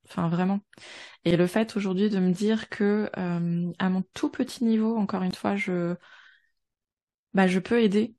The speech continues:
des mamans qui traversent ça ou qui, euh, alors à plus ou moins grande échelle. Enfin, je veux dire, on...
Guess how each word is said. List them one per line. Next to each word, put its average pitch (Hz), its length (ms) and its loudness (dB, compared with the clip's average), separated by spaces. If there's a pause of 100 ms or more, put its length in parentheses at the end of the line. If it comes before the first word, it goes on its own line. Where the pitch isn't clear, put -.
(120)
des 196 140 2
mamans 185 360 2
qui - 160 -14
traversent 196 520 -2
ça 214 400 -2 (100)
ou 202 100 -4
qui, 196 360 -4
euh, 180 400 -2 (720)
alors 180 220 6
à 165 120 6
plus 190 320 -2
ou 175 60 2
moins 170 360 2
grande 175 280 0
échelle. 202 420 0
Enfin, - 140 -6
je 175 80 -6
veux 180 60 -4
dire, 190 180 -2
on... 185 200 -4